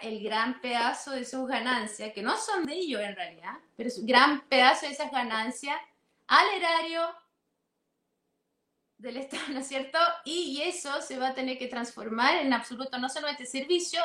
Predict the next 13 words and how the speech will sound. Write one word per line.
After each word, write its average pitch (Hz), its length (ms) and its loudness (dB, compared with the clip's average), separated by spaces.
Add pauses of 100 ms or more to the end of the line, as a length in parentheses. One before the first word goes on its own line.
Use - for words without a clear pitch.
sino 262 280 2 (380)
que, 202 160 -10
que 220 220 -16
recom-, 226 580 -6
<laughs> 262 100 -10
¿cómo 254 120 -2
se 254 100 -4
dice? - 300 -6 (400)
Que, 233 220 8
eh, 208 220 4
correspondan 277 760 6
a 262 80 0
derechos 254 880 -8